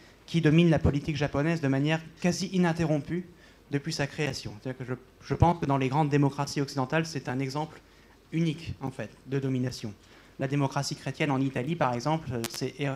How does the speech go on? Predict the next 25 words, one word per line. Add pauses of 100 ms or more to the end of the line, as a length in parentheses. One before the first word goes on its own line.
effondrée
dans
les
années
quatre-vingt-dix. (360)
Là,
ce
serait
une
sorte
de
démocratie
chrétienne
qui
aurait
réussi
à
s'adapter (400)
et
à
survivre
au
changement
de
l'époque.